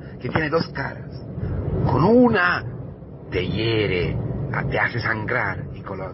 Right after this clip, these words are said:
la otra te cura, te sana. La verdad y la misericordia, que siempre están juntas para nuestra salvación, para nuestro bien.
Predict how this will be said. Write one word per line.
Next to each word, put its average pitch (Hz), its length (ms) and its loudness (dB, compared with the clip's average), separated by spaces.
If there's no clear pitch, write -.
la 90 140 -2
otra 87 320 0
te - 120 2
cura, 123 400 -8
te 113 120 -2
sana. - 420 -2
La 80 100 0
verdad 170 460 2
y - 80 -8
la 92 80 -2
misericordia, 92 920 0
que - 120 0
siempre 180 640 0
están 120 320 0
juntas - 840 -4
para 107 140 2
nuestra 117 320 0
salvación, 101 580 -2
para 104 140 -2
nuestro 113 340 0
bien. 113 360 0